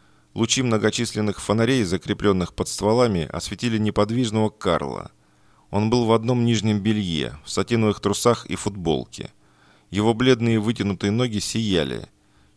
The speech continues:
Чёрные волоски на них топорщились в безжалостном свете.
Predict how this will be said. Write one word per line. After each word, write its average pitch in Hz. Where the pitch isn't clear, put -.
Чёрные 117
волоски 113
на 107
них 90
топорщились 98
в 92
безжалостном 98
свете. -